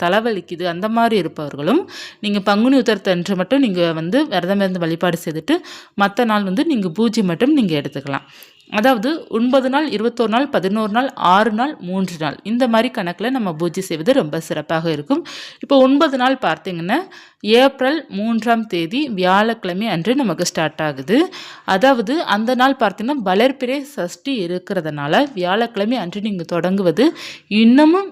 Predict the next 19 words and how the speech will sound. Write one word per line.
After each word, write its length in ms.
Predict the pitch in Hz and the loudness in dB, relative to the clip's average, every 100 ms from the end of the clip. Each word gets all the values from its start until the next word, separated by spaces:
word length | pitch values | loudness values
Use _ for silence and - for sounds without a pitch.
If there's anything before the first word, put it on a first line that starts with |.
| - | -8
சிறந்த 480 | - 202 208 226 269 220 | -2 2 2 4 6 6
ஒரு 140 | 175 165 | 2 0
பலனை 300 | 160 170 190 | -2 -2 -2
கொடுக்கும். 440 | 170 143 180 277 349 - - - _ _ | -2 -2 0 0 0 -10 -20 -20 _ _
வியாழக்கிழமை 720 | 185 220 277 302 285 202 196 302 302 208 | 2 4 4 2 0 -2 0 -2 -2 -4
மாலை 360 | 180 185 202 247 311 - 165 | -2 2 2 2 -2 0 2
ஆறு 220 | 190 233 226 185 | 4 4 2 -2
மணி 180 | 185 294 - | -4 -4 -4
அல்லது 240 | 170 175 - 156 | -4 -2 2 2
ஆறு 180 | 175 180 | 2 -2
முப்பதுக்கு 480 | 165 156 180 160 165 147 - | -8 -8 -8 -6 -6 -8 -8
நீங்க 200 | 185 165 | -10 -8
வந்து 200 | 165 180 262 | -6 -2 -2
முருகனுக்கு 560 | 196 202 208 180 - 330 - | 0 0 0 0 0 -2 -2
பூஜை 300 | - 196 196 | 2 4 4
செய்ய 260 | 196 160 165 208 | 0 0 0 0
தொடங்க 280 | 151 156 160 | -2 0 -2
வேண்டும். 360 | 156 139 185 269 - - - - | -2 0 0 0 -4 -20 -10 0
எப்படி 300 | 277 302 | 2 6